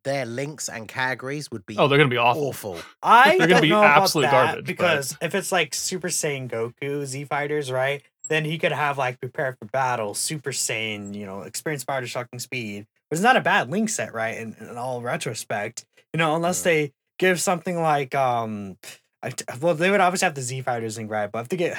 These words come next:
Speaker 3: I don't know, Speedy Retribution or something, I don't know. I think that their Link set would be okay if it's a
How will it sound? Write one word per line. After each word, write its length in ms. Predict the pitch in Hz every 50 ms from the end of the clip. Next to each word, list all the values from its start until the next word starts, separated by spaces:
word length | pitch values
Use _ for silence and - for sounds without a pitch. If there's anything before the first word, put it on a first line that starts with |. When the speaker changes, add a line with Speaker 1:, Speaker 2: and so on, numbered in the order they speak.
| - - -
Speaker 3:
I 60 | 147
don't 80 | 143 131
know, 120 | 107 101 -
Speedy 520 | - - - - 139 147 175 190 185 170
Retribution 580 | 165 147 151 - - 131 131 127 123 - - 95
or 60 | 92
something, 320 | - - - 95 - 95 90
I 120 | - 113 104
don't 100 | - _ -
know. 200 | - 87 92 92 - _ _ _ - - - - -
I 180 | - 208 254
think 140 | 220 302 370
that 100 | 392 381
their 140 | - 262 214
Link 140 | 196 196 202
set 160 | - - 196 170
would 140 | 180 170
be 100 | 151 170 156
okay 400 | 147 135 - - 160 147 143 139
if 100 | 131 127 -
it's 140 | 127 -
a 120 | 135 113